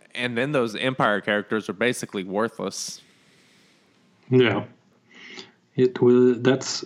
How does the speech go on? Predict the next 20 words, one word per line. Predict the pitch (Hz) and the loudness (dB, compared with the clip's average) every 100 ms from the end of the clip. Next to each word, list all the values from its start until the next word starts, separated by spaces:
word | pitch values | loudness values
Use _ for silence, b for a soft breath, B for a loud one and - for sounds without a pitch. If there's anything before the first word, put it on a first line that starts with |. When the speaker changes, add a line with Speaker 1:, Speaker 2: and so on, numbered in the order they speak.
| - | 0
Speaker 2:
this | 123 127 | 4 4
is | 127 | 0
pretty | - 131 | 0 2
big. | 110 104 92 - - _ _ _ | 4 2 -2 -8 -18 _ _ _
And | 120 117 117 | 0 4 4
I | |
think | 117 151 | 4 4
you'll | 147 131 127 | 6 6 4
see | 101 - - 131 | 0 -10 0 4
a | 123 | 4
little | 117 113 110 | 4 2 2
more | 110 107 | 2 2
Yoda. | 107 104 107 104 - B B B B - | 2 2 0 -4 -8 B B B B 2
Maybe | 170 | 4
not | 175 156 | 4 4
a | 135 | 0
ton, | - 127 127 120 _ _ _ _ _ | 2 2 2 -2 _ _ _ _ _
but, | 127 113 110 | 2 2 2
I | 110 | 2
mean, | 110 110 107 | 2 4 2